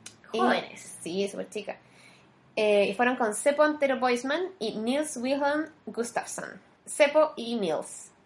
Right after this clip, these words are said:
Speaker 2: Ya.
Speaker 1: Ellos tenían dieciocho años. Weird. <laughs> Bueno, supongo que no tanto en esa época.
Speaker 2: Tres años de diferencia igual.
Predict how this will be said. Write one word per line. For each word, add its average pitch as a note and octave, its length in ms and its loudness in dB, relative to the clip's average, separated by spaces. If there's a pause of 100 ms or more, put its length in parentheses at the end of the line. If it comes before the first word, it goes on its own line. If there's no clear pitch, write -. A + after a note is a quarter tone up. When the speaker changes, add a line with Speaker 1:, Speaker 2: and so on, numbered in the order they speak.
(140)
Speaker 2:
Ya. F3+ 460 -8 (280)
Speaker 1:
Ellos A#3+ 380 2
tenían G3+ 240 0
dieciocho G3 340 -4
años. - 640 -14 (160)
Weird. G3 580 0 (180)
<laughs> - 220 -12 (960)
Bueno, - 160 -18
supongo G#3 240 -2
que G#3 80 -2
no G3+ 100 0
tanto G3 200 -2
en G#3 60 -6
esa F#3 140 -6
época. - 160 -10
Speaker 2:
Tres F4 240 -4
años F4+ 360 -6
de E4+ 80 -6
diferencia E4 680 -8
igual. D4 340 -4